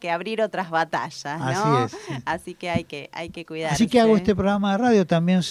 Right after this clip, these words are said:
Speaker 2: eh, fui durante unos cuantos años, eh, coordinador del taller literario de Gente de Arte, que es de Avellaneda, no sé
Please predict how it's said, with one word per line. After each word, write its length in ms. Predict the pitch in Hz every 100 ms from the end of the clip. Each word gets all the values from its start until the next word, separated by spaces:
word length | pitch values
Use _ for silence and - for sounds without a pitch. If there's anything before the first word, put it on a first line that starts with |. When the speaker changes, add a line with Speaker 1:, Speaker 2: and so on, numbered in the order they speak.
| - 190
Speaker 2:
eh, 420 | 147 135 127 156
fui 220 | - - 160
durante 360 | 151 139 131
unos 420 | 131 131 127 120
cuantos 440 | - 139 131 127 165
años, 400 | 156 156 - - _ _ - - _ _
eh, 440 | 135 127 120 117 117
coordinador 560 | - 123 131 131 139 151
del 160 | 147 123
taller 340 | 123 - 135
literario 720 | 135 135 123 135 135 135 127
de 340 | 117 117 113 107
Gente 300 | 139 127 127
de 100 | 170
Arte, 260 | 180 - 131
que 140 | 135
es 60 | 117
de 100 | 127
Avellaneda, 460 | 131 135 147 151 135
no 80 |
sé 220 | 135 170